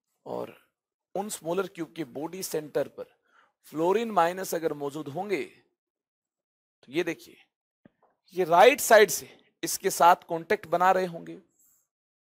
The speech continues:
इस प्रकार से अगर फोर लेफ्ट साइड से और फोर राइट साइड से इस कैल्शियम टू प्लस के साथ कॉन्टैक्ट बना रहे होंगे,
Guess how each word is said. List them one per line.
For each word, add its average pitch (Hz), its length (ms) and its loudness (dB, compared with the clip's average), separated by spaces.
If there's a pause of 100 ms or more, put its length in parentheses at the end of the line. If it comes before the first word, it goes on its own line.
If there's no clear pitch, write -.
(460)
इस 135 60 -20
प्रकार 143 320 -6
से - 160 -14 (1600)
अगर 131 400 -6
फोर 233 400 6
लेफ्ट 190 300 4
साइड 185 280 2
से - 160 -14
और - 180 -14
फोर 220 360 6
राइट 190 300 6
साइड 170 300 0
से - 120 -12
इस 151 140 -10
कैल्शियम 214 500 -2
टू 180 200 -8
प्लस - 260 -8
के 151 100 -14
साथ 151 300 -4
कॉन्टैक्ट 135 400 -10
बना 127 280 -4
रहे 135 160 -2
होंगे, 127 400 -14